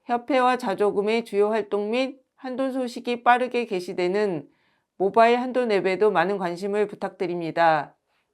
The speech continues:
특히 모바일 한돈 앱에서 한돈 산업 현장 의견 수렴을 위해 한 달에 일, 이 회의 설문조사가 실시되고 있으니 적극적으로 응답에 참여해 주시기를 요청드립니다.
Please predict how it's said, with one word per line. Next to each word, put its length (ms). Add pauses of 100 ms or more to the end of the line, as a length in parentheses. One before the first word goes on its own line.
(100)
특히 320
모바일 480
한돈 340
앱에서 680 (240)
한돈 380
산업 300
현장 400
의견 260
수렴을 520
위해 460 (260)
한 220
달에 320
일, 280
이 60
회의 400
설문조사가 760
실시되고 580
있으니 640 (320)
적극적으로 800
응답에 440
참여해 360
주시기를 680
요청드립니다. 1080